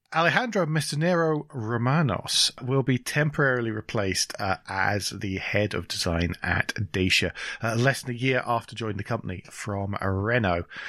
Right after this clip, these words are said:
Yes, he's being replaced by the Renault Group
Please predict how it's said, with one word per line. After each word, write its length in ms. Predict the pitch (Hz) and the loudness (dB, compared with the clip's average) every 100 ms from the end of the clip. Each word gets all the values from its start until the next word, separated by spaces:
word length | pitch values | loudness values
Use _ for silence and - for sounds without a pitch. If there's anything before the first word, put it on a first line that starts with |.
| - - - | -12 -14 -6
Yes, 380 | 143 135 - - | 0 0 -2 -8
he's 200 | - 131 | -6 0
being 200 | 180 147 | 2 2
replaced 720 | 139 - 160 147 - - - | -2 0 2 2 -2 -10 -6
by 440 | 131 123 117 110 107 | -2 2 2 0 -4
the 340 | 107 110 101 | -4 -2 -2
Renault 500 | 104 117 113 104 101 _ - - | 0 2 2 0 -2 _ -18 -16
Group 340 | - 117 185 | -6 -4 -4